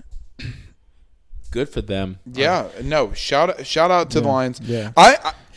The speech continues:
Speaker 3: I don't think
Speaker 2: I
Speaker 3: the
Speaker 2: think that
Speaker 3: Packers are bad, though. I think the Packers are, like, severely hurt.
Speaker 2: No, I
Speaker 3: And
Speaker 2: agree.
Speaker 3: young
Speaker 2: I agree.
Speaker 3: quarterback who's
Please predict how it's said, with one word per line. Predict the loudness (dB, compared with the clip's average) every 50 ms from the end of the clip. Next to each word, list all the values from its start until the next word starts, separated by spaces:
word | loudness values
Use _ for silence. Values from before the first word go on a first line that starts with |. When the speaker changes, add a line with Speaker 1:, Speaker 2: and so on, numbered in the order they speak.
| -20 -20 -8 -2
Speaker 3:
I | 0
don't | 0 0 2 4
think | 6 6
Speaker 2:
I | 6
Speaker 3:
the | 6
Speaker 2:
think | 4 4 4
that | 4 4 4
Speaker 3:
Packers | 4 2 4 2
are | 0 -2 -2
bad, | -2 -4 -2 -2 -4 -4
though. | -6 -10 -8 -8
I | -8
think | -8 -8 -8 -10
the | -10
Packers | -8 -8 -12 -10 -10 -14 -16 -16 -14
are, | -14 -14 -12
like, | -12 -14 -14 -14 -16 -14 -10
severely | -10 -10 -8 -6 -6 -6 -6 -8
hurt. | -10 -10 -10 -10 -10 -10 -10
Speaker 2:
No, | -8 -2 2 4 6 6
I | 6 6 4
Speaker 3:
And | 2 0
Speaker 2:
agree. | -2 -4 -4 -4
Speaker 3:
young | -6 -8 -6 -4 -2 -2
Speaker 2:
I |
agree. | -2 -2 -2 -2
Speaker 3:
quarterback | -2 -2 -4 -4 -4 -4 -4 -6 -8 -12
who's | -14 -12 -12 -12 -12 -14 -18